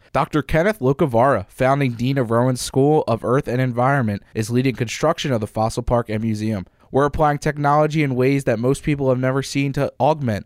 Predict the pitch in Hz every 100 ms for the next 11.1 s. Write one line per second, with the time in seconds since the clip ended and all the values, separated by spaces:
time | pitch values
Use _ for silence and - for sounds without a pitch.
0 | _ 101 95 - - 98 98 98 - -
1 | 120 110 107 101 98 - 104 110 - -
2 | 135 151 156 170 190 196 190 165 180 170
3 | 156 147 160 143 95 - - 127 139 135
4 | 135 - 135 127 131 - 139 127 127 131
5 | 123 147 156 - 139 165 165 143 151 151
6 | 131 92 87 120 151 - 160 143 170 165
7 | - _ _ 123 151 156 170 147 170 156
8 | 151 151 156 151 160 - 151 156 117 90
9 | - _ - 151 - 147 143 123 135 -
10 | 165 156 151 160 160 - 160 165 110 -
11 | -